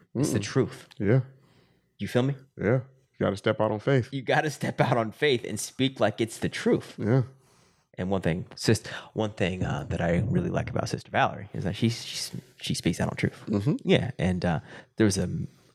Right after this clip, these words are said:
Speaker 1: I can say the story. She was, um, we were in F O I class, and a brother was talking about how one of his neighbors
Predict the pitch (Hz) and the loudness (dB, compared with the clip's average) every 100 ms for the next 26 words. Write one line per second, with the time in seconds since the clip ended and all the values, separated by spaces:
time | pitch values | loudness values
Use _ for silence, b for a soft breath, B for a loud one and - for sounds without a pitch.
0 | - - - - - - - 113 - B | -2 0 0 -2 -4 -2 -2 -2 -6 B
1 | B B - 185 87 185 175 - - 139 | B B -2 2 2 2 0 -2 -2 -2
2 | - - - _ _ - 92 90 92 90 | -2 -6 -10 _ _ -6 -2 0 0 -2
3 | - - - - - - - - - - | 0 -2 -2 -2 -2 -2 -2 -2 -2 -2
4 | - - - - - - - - - B | -4 -2 -6 -4 -4 -2 -2 -4 -6 B
5 | B B B - 90 82 82 - - b | B B B -4 -2 0 0 -4 -10 b
6 | b b b b _ _ _ _ _ _ | b b b b _ _ _ _ _ _
7 | - 113 98 87 85 85 85 87 85 | -4 0 2 0 -2 0 2 2 0